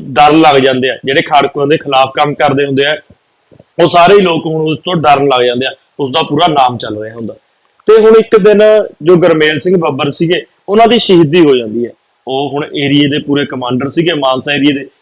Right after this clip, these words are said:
ਜਦੋਂ ਉਹਨਾਂ ਦੀ ਸ਼ਹੀਦੀ ਹੁੰਦੀ ਹੈ, ਉਸ ਤੋਂ ਬਾਅਦ ਜਿਹੜਾ ਲਛਮਣ ਸਿੰਘ ਬੱਬਰ ਸੀ, ਉਸ ਨੂੰ ਲੈਫਟੀਨੈਂਟ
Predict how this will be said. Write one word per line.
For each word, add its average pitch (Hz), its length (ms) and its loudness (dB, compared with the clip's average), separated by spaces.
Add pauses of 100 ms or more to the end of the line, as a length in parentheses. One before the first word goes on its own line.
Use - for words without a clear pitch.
(120)
ਜਦੋਂ 160 200 0
ਉਹਨਾਂ 185 160 0
ਦੀ 208 60 4
ਸ਼ਹੀਦੀ 160 480 0
ਹੁੰਦੀ 160 220 0
ਹੈ, 147 80 -4 (380)
ਉਸ 160 180 -6
ਤੋਂ 196 140 0
ਬਾਅਦ 156 420 4 (460)
ਜਿਹੜਾ 156 240 0
ਲਛਮਣ 156 400 0
ਸਿੰਘ 156 220 -4
ਬੱਬਰ 131 340 -8
ਸੀ, 123 220 -10 (280)
ਉਸ 156 140 -6
ਨੂੰ 165 200 0
ਲੈਫਟੀਨੈਂਟ 143 720 -2